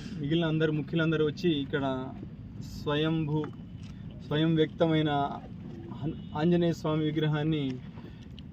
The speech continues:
గత కొద్ది రోజులుగా సింగరేణి మరియు మిగిలిన వారి సహకారంతో మనం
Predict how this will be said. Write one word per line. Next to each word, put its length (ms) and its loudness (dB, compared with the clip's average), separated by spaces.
గత 240 0
కొద్ది 240 2
రోజులుగా 520 4
సింగరేణి 680 2
మరియు 360 -2
మిగిలిన 400 0
వారి 280 0
సహకారంతో 640 -2
మనం 540 -2